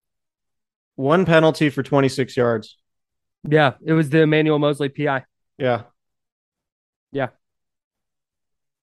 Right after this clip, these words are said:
Speaker 2: They played, it was a different team.
Speaker 1: Turns out when you're not allowing teams to convert third downs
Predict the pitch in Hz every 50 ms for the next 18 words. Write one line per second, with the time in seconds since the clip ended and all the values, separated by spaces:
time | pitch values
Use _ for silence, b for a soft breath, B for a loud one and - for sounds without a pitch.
0 | _ - 131 147 151 151 139 151 170 160 156 147 147 - 170 151 139 147 139 127
1 | 147 147 131 143 135 127 - - 117 113 139 - _ _ _ _ _ _ _ _
2 | _ _ _ _ _ _ _ _ _ _ _ _ _ _ _ _ _ _ _ -
3 | - 165 180 180 170 147 160 156 151 139 139 139 135 135 131 131 131 127 123 123
4 | - - - 135 127 123 123 123 123 123 123 123 123 117 127 - 127 123 123 117
5 | - - 123 - - 127 120 110 123 120 120 - - - 123 117 110 107 120 117
6 | 117 117 113 113 110 - - -